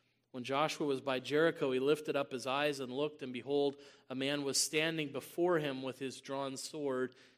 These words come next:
in his hand. Um, not just standing before him, but really facing him down is, is kind of the way it's put. Um, and Joshua doesn't know who this is. Now, if you have a drawn sword in your hand, I'm no expert, but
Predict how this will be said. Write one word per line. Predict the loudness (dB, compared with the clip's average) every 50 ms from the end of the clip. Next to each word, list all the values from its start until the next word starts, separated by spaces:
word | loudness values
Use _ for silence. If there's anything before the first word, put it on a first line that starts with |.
| _ _ -10
in | -8 -8
his | -6 -6 -8 -8
hand. | -6 -6 -6 -6 -6 -8 -10 -16 -20 -20 _ _ _ _ _ _ _ _ _ _ _ _ _ _ _ _ _ _ _ _ _ _ _ _ _
Um, | -12 -10 -10 -10 -10 -12 -12 -8
not | -6 -6 -4 -4
just | -4 -6 -6 -2
standing | -2 0 0 0 0 0
before | 0 -2 0 2 2 2
him, | 4
but | 4
really | 4 4 4 2 0
facing | -2 -2 0 0 2 2 2 0 0 0
him | -2 -4 -2 0
down | 0 2 2 2 0 0 -4 -6
is, | -8 -10 -10 -12 -14 -10
is | -10 -10 -10 -8
kind | -10 -8 -8 -8
of | -10 -10
the | -10 -10
way | -8 -6 -4 -4 -4 -4 -6 -8 _ _ _ _ _ _ _ _
it's | -10 -10 -10 -12
put. | -12 -6 -4 -4 -4 -4 -6 -14 _ _ _ _ _ _ _ _ _ _ _ _ _ _ _ _ _ _
Um, | -14 -14 -12 -12 -12 -12 -14 -14 -16 -18 -20 _ _ _
and | -8 -6 -6 -2
Joshua | 0 2 2 2 2 2 0 -2
doesn't | 2 4 2 2 2 0 -2 -2
know | 0 0 0
who | 0 0 -2 0
this | 0 0 0 0 2 2
is. | 4 4 2 2 -2 -8 -12 -16 -20 -20 -8 _
Now, | -4
if | -2 0
you | 0
have | 0 0
a | -2
drawn | 0 2 4 4 4 4 2
sword | 0 0 2 4 4 4 4
in | 2 0
your | -2 -2
hand, | -2 -2 -2 -2 -2 -2
I'm | -4 -4
no | -4 -2 -2
expert, | -2 -4 -4 -6 -4 -4 -6 -2
but | -2 0 0 0 -2